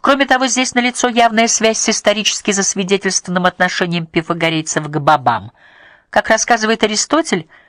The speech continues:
ученики Пифагора считали бобы похожими на половые органы. Лукиан,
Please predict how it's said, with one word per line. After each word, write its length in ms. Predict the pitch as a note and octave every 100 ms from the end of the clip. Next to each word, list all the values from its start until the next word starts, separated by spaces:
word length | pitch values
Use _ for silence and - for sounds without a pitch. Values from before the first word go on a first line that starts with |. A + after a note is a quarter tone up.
| _ _ _ _
ученики 420 | - E3+ G3 F#3+ A3
Пифагора 520 | G3 G3+ G#3 C#4+ A#3+
считали 380 | - F#3 G#3 G3
бобы 300 | F#3+ G3 B3
похожими 600 | A#3+ A3+ - C#4+ B3 G3+
на 120 | F#3+
половые 480 | - F#3 F#3 G3+ F#3+
органы. 640 | C#3 B2 A2+ B2 A#2 B2+ _ _ _ _ _ _ _ -
Лукиан, 720 | C#3+ D3+ D#3 C#3 A#2+ C3+